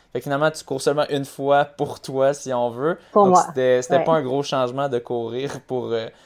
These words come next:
Speaker 1: pour une cause, si on veut, entre guillemets. Euh, mais disons que cette fois-ci, c'était un peu plus, euh, médiatisé. Euh, on, on pourra, euh, en, en jaser un peu plus. Euh, mais bon, euh, est-ce que vous pourriez, euh, nous, nous expliquer un peu, j'a-, on, on avait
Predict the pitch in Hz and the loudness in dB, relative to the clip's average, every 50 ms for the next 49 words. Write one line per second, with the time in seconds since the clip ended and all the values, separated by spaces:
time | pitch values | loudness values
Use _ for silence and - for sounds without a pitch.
0 | _ _ _ _ - 127 123 135 135 - - - 139 139 156 156 147 139 - - | _ _ _ _ -6 -4 -2 -2 -2 -4 0 2 2 2 2 0 -2 -6 -8 -6
1 | 135 127 123 120 117 117 113 110 117 131 156 - - 123 120 - - 127 123 127 | -4 -2 -2 -2 -2 -4 -4 -6 -8 -8 -8 -6 -6 -6 -6 -6 -6 -8 -6 -6
2 | 120 117 117 110 110 113 117 143 - - _ _ _ _ _ - - 120 117 113 | -6 -8 -8 -8 -8 -6 -8 -8 -8 -10 _ _ _ _ _ -4 -2 0 0 0
3 | 117 117 113 110 113 120 127 127 - - 117 117 113 113 135 131 - 120 113 107 | 0 -4 -6 -6 -6 -6 -6 -4 -4 -6 -6 -6 -8 -10 -10 -10 -8 -8 -8 -6
4 | 117 113 113 - 127 123 120 123 127 117 110 110 107 110 120 120 120 117 117 120 | -8 -10 -12 -12 -14 -12 -8 -6 -4 -4 -4 -6 -6 -6 -8 -8 -8 -6 -4 -4
5 | 123 123 123 - - 117 110 110 117 143 226 - _ _ _ _ _ _ - 113 | -4 -4 -4 -8 -14 -14 -10 -10 -10 -10 -10 -14 _ _ _ _ _ _ -2 0
6 | 110 107 107 107 - 113 113 113 - 117 110 110 113 120 127 131 123 113 110 113 | 0 0 0 -2 -4 -4 -6 -6 -8 -10 -10 -6 -4 -2 0 0 0 0 -2 -4
7 | - - - 50 50 50 - - - - - - 113 110 107 - 113 113 110 113 | -6 -10 -12 -12 -14 -14 -14 -16 -16 -16 -14 -12 -10 -10 -10 -8 -8 -6 -4 -4
8 | 110 113 131 135 123 120 113 - - 170 247 - _ _ _ _ _ _ - 123 | -4 -4 -6 -8 -8 -10 -10 -8 -10 -10 -10 -12 _ _ _ _ _ _ -4 0
9 | 120 117 120 120 120 120 120 127 127 123 143 156 175 170 - - 123 120 120 120 | 2 2 4 2 2 0 -2 -4 -2 0 2 2 2 2 0 0 0 2 2 2
10 | 120 117 - _ - 123 127 - - - 175 170 165 - _ 147 139 135 139 139 | 0 -2 -4 _ -6 -6 -6 -4 -4 -4 -4 -6 -6 -10 _ -12 -10 -10 -10 -10
11 | 151 165 170 180 180 175 143 117 110 107 92 58 55 55 57 - - - - - | -8 -8 -6 -4 -2 -2 -2 -2 -2 -4 -6 -8 -8 -10 -12 -12 -14 -18 -20 -20
12 | 50 - - 131 123 - - 127 120 131 143 143 - - - 147 - 165 170 156 | -16 -14 -12 -12 -10 -10 -10 -8 -6 -6 -6 -8 -10 -14 -20 -12 -8 -4 -4 -4
13 | 127 - 156 160 147 143 127 104 120 127 127 117 82 117 123 120 127 123 127 143 | -4 -4 -6 -2 0 0 2 2 0 -2 -4 -4 -2 -2 -2 -2 -2 0 0 0
14 | 147 | -2